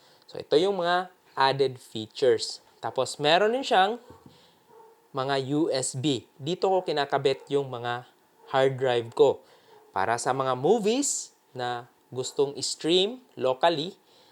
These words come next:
so, hindi na ako nagsasubscribe ng mga Netflix. Dito ko na kinoconnect sa nas or Network Attached Storage. Dito sa U S B. So, meron din siyang capability.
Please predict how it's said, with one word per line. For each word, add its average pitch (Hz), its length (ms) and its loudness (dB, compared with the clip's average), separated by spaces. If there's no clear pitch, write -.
so, 156 320 0
hindi 175 240 -4
na 170 160 -2
ako 160 160 0
nagsasubscribe 110 800 -6
ng 107 80 -14
mga 98 240 -16
Netflix. 127 800 -4
Dito 135 320 0
ko 135 160 -2
na 127 160 -2
kinoconnect 120 720 -4
sa 110 160 -4
nas 113 480 -2
or 117 240 -2
Network 170 560 0
Attached 110 480 0
Storage. 160 720 2
Dito 101 320 -8
sa 123 80 -6
U 107 240 0
S 104 240 -2
B. 143 240 -2
So, - 160 -16
meron 196 240 -4
din 202 80 -2
siyang 190 240 -4
capability. 127 880 -4